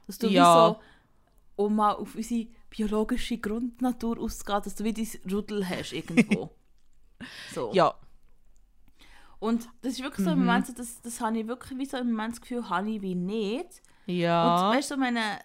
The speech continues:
Speaker 1: das Rudel kann ja irgendetwas sein, einfach so, ich denke, wie gerne so Leute, die so die gleichen Interessen haben,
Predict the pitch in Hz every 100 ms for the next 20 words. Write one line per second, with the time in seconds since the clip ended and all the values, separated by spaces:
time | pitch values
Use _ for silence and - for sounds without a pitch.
0 | - - 233 - 226 247 254 247 214 233
1 | 240 233 240 233 240 240 196 214 220 -
2 | - 240 240 - - - 294 294 359 311
3 | 311 302 302 294 - 285 269 262 - 262
4 | 269 247 233 - 233 277 - - 247 220
5 | 220 220 240 254